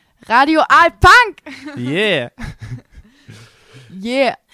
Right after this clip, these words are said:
Speaker 2: Ja, wir sind, äh, Radio Nordpol ist in Lützerath gelandet mit einem kleinen Radiostudio und, ähm, übergibt das Studio an Radio Alpunk. Was macht ihr so?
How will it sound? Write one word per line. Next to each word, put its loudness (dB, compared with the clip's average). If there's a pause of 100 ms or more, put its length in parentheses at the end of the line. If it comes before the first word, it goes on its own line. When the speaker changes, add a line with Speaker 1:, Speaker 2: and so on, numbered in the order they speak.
(680)
Speaker 2:
Ja, -4
wir -2
sind, -12
äh, -8
Radio -8
Nordpol -10
ist -12
in -10
Lützerath -10
gelandet -12
mit -18
einem -18
kleinen -18
Radiostudio -12
und, -16
ähm, -14 (680)
übergibt -4
das -12
Studio -14
an -12
Radio -10
Alpunk. -12 (960)
Was -14
macht -12
ihr -10
so? -14